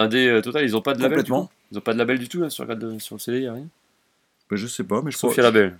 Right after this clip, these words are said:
Speaker 1: Ouais, c'est peut-être un label indépendant.
Speaker 2: C'est peut-être eux, euh, mais maintenant, ils sont, ils arrivent à s'autoproduire. Ils font leur propre
Speaker 1: C'est
Speaker 2: truc.
Speaker 1: cool,
Speaker 2: Et
Speaker 1: ça.
Speaker 2: donc, leur spectacle, c'est Peau Neuve. Et ça marche de plus en plus. Tout leur, euh, toutes leurs dates, euh, sont, sont bien remplies.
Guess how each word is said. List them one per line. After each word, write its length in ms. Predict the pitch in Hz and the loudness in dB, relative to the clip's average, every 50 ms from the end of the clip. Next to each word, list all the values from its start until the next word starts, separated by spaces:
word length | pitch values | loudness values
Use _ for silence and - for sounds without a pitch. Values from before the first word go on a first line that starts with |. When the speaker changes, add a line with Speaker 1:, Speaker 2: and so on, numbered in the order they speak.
| - 95 | -10 -6
Speaker 1:
Ouais, 120 | 95 95 | -6 -6
c'est 100 | - - | -6 -6
peut-être 160 | - 101 90 90 | -8 -8 -6 -4
un 40 | |
label 200 | 90 92 92 95 92 | -4 -2 -2 -2 -4
indépendant. 400 | 90 90 90 - - 98 90 92 | -4 -8 -12 -16 -14 -12 -12 -10
Speaker 2:
C'est 160 | 95 95 123 | -6 -4 -4
peut-être 300 | 101 - - 120 98 - | -4 -2 -2 -4 -2 -2
eux, 440 | - 113 123 127 131 131 120 110 104 | -2 2 2 4 6 6 6 6 4
euh, 40 | 101 | 4
mais 80 | 98 104 | 4 2
maintenant, 200 | 107 110 120 135 | 2 2 2 0
ils 60 | 135 127 | -2 -2
sont, 120 | - 139 | -2 -2
ils 300 | 110 113 107 104 101 98 | -2 -2 -2 -2 0 2
arrivent 160 | 110 110 117 | 2 2 0
à 40 | 110 | -2
s'autoproduire. 640 | - 127 110 127 120 - 110 110 113 143 170 - _ _ _ _ _ _ _ - | -4 -2 -4 -4 -2 -2 -2 0 0 -2 -4 -6 _ _ _ _ _ _ _ -12
Ils 120 | - - | -10 -4
font 100 | - 131 | -2 0
leur 160 | 131 120 113 | 0 0 0
propre 300 | - 127 123 - - 120 | -2 -6 -6 -6 -6 -8
Speaker 1:
C'est 60 | - | -4
Speaker 2:
truc. 120 | - 156 175 | -2 -2 0
Speaker 1:
cool, 160 | - 311 359 | 4 4 4
Speaker 2:
Et 20 | - | 4
Speaker 1:
ça. 120 | - 110 | 4 2
Speaker 2:
donc, 140 | 101 117 107 | 2 2 2
leur 100 | 143 139 | 0 0
spectacle, 340 | - - 139 - 143 135 - | 0 -2 -2 -2 -2 -4 -2
c'est 140 | - 123 - | -4 -4 -2
Peau 140 | - 131 | 0 0
Neuve. 260 | 131 127 151 185 190 190 - _ _ _ - - - - - - | 0 2 0 0 -2 -4 -8 _ _ _ -20 -20 -20 -18 -8 -2
Et 80 | 120 120 | 0 0
ça 160 | 107 - 135 | 2 4 4
marche 220 | 139 143 123 107 110 | 4 4 2 2 0
de 60 | 123 | -2
plus 220 | - - 196 180 | -2 0 -2 -2
en 80 | 165 139 | -2 -2
plus. 340 | - - 175 185 185 - 135 113 - | -2 0 -2 0 0 -2 -6 -6 -6
Tout 120 | - 175 | -6 -4
leur, 300 | 170 160 147 131 117 123 | -2 0 0 0 0 2
euh, 320 | 123 120 117 117 113 110 107 | 2 2 2 0 -2 -4 -6
toutes 180 | - 143 135 - | -10 -12 -8 -4
leurs 120 | 127 117 | -4 -2
dates, 300 | 113 127 123 123 - - | 0 -2 -2 -2 -4 -6
euh, 200 | 113 101 101 98 | -4 -4 -4 -4
sont, 480 | 95 - - 101 101 95 95 92 92 92 | -6 -8 -8 -6 -4 -4 -4 -4 -6 -6
sont 120 | - 101 | -6 -6
bien 160 | 95 110 131 | -4 -2 -2
remplies. 400 | 127 117 113 107 - 151 202 208 | -2 -2 -4 -4 -2 -2 -2 -2